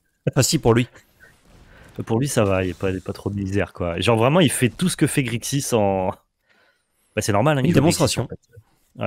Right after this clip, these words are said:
Speaker 2: Ouais, ouais.
Speaker 1: Ah, mais tu sais, des fois, tu peux un peu te casser la gueule, euh,
Speaker 2: Ah, lui,
Speaker 1: tu
Speaker 2: non.
Speaker 1: t'en chies et tout, euh, là, non.
Speaker 2: Non, non, non.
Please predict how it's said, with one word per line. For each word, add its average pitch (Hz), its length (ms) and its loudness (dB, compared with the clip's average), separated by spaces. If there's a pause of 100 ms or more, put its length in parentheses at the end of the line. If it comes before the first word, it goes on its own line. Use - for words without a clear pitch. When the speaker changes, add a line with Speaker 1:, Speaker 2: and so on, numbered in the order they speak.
Speaker 2:
Ouais, 85 60 -6
ouais. 95 100 -14 (360)
Speaker 1:
Ah, 143 60 4
mais 165 80 4
tu - 60 -4
sais, 226 60 -2
des 180 100 2
fois, 190 140 -4
tu - 140 -10
peux 107 220 0
un 107 80 0
peu 117 140 -8
te - 80 -12
casser - 260 -4
la 107 100 2
gueule, 117 380 4
euh, 92 180 0 (760)
Speaker 2:
Ah, 113 100 2
lui, 110 140 2
Speaker 1:
tu 120 40 2
Speaker 2:
non. 101 100 0
Speaker 1:
t'en 101 80 -2
chies 113 260 -6
et 107 60 -2
tout, 120 320 -6
euh, 98 280 -4
là, 104 120 -4
non. 98 140 -8
Speaker 2:
Non, 117 60 -12 (280)
non, 85 60 -16
non. 82 80 -18